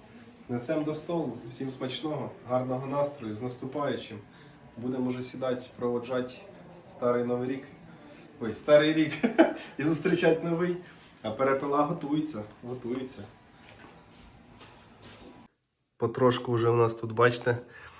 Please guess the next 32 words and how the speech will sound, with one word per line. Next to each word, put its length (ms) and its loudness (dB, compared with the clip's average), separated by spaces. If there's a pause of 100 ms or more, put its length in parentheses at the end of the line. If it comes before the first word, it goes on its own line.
(180)
стіл 380 0
накрився. 640 2 (760)
Дивіться, 360 0
що 180 2
у 40 4
нас 280 0
є. 180 2
Салат 420 2
Цезарь. 480 4 (360)
Ось 160 -6
такі 440 -6 (140)
канапочки. 760 0 (540)
Ось 160 -4
такий 400 -2
салат. 500 2 (240)
Ось 180 -4
такий 360 -4
салат. 520 0 (160)
Ну, 100 0
ви 100 0
все 200 -2
бачили, 440 4
як 120 2
все 140 -4
робилося. 580 0 (840)
Така 380 6
закуска, 560 -6
бутерброди, 760 0 (260)
нарізочка. 640 2
Ну, 100 0
в 80 0
общем, 380 0